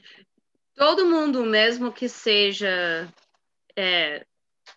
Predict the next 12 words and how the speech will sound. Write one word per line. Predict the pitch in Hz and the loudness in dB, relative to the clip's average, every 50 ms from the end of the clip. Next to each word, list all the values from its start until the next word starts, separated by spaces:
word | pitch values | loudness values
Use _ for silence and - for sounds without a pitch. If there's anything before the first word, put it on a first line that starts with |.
| _ _ | _ _
não, | - 196 185 185 202 226 262 277 | -2 2 4 4 4 2 0 -4
que | - - 240 | -10 -12 -14
seja | 208 - - 214 202 208 208 196 208 196 185 175 165 165 - - - - - - - - - - - - - - | -6 -2 2 2 2 2 2 2 0 2 2 0 0 -4 -6 -12 -20 -20 -20 -20 -20 -20 -20 -20 -20 -20 -10 -4
fraco, | - 220 220 220 220 214 214 220 202 185 | 0 2 4 4 4 2 0 -2 -6 -4
velha, | 185 175 190 190 202 214 214 214 208 185 196 190 185 180 175 175 170 165 165 165 - - | -4 -2 0 2 2 2 2 2 0 0 0 0 2 2 2 2 0 0 -2 -6 -8 -8
nova, | 190 185 190 196 220 233 254 254 247 226 220 208 214 214 220 - | -2 0 2 4 4 4 4 2 0 0 0 0 0 -2 -6 -8
não, | - 214 196 208 233 247 | -6 -2 0 0 0 0
recém-nascido, | 240 208 208 - 214 208 202 196 202 202 - 220 220 226 220 190 190 180 170 165 165 _ _ _ _ _ _ _ _ _ | -2 -4 -2 -2 -2 0 0 -2 -2 -2 -2 -2 -2 -2 -2 -6 -8 -8 -10 -10 -14 _ _ _ _ _ _ _ _ _
todo | - 247 254 285 302 311 302 | 0 2 2 4 2 0 -2
mundo | 277 277 269 262 - 240 | -2 -2 -4 -4 -6 -6
produz | - - 240 226 190 214 208 214 202 208 | -4 -4 -4 -2 0 0 0 0 0 -2
anticorpos. | 202 185 180 180 - - - - 175 151 135 - _ - - - - - | -2 -2 -2 -4 -6 -10 -10 -8 -8 -8 -8 -12 _ -20 -20 -20 -20 -20